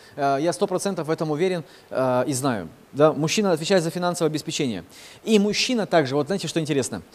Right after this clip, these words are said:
Его третья ответственность. Он просит прощения и разрешает конфликты. Вот знаете, вот это вот сильное качество в мужчине, которое может быть.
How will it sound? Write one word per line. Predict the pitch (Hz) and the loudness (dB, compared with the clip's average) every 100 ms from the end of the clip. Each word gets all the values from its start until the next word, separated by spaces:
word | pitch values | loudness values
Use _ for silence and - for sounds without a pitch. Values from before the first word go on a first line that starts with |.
| - - - - | -20 -20 -14 -6
Его | 175 175 165 | 2 2 6
третья | 185 180 | 6 6
ответственность. | 147 165 147 127 120 | 2 2 2 0 0
Он | 175 180 | 0 2
просит | 196 214 175 | 4 2 2
прощения | - 160 - 185 160 | -4 0 2 0 0
и | |
разрешает | 156 147 139 165 - | 0 -2 -2 -2 -2
конфликты. | 147 143 127 98 - - - _ - - - - - _ _ - _ _ - | -4 -4 -6 -8 -16 -20 -20 _ -20 -20 -20 -20 -20 _ _ -20 _ _ -4
Вот | 170 | -2
знаете, | - 226 202 | 0 2 4
вот | 196 - | 2 0
это | 175 214 | 2 4
вот | 202 202 - | 2 0 -8
сильное | - - 240 220 196 185 - | -4 -2 0 0 0 -2 -2
качество | 208 208 - 170 | 0 0 -2 0
в | 165 | 0
мужчине, | 170 - 151 | -2 -2 -2
которое | 135 143 135 | -2 0 0
может | 147 135 120 | 0 -2 -4
быть. | 104 | -6